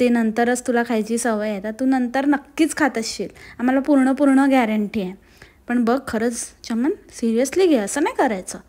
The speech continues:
Very bad. You are an influencer. मग एवढे जोकसत्तावाले वगैरे येतात, तुझा इंटरव्ह्यू घेतात आणि तू हे असं करतो, असं नाही करायचं.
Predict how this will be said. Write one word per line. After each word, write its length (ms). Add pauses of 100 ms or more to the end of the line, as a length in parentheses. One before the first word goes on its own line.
(180)
Very 220
bad. 420
You 140
are 200
an 80
influencer. 760 (460)
मग 60
एवढे 260
जोकसत्तावाले 880
वगैरे 220
येतात, 320
तुझा 160
इंटरव्ह्यू 520
घेतात 300 (380)
आणि 240
तू 100
हे 120
असं 280
करतो, 520 (320)
असं 180
नाही 160
करायचं. 440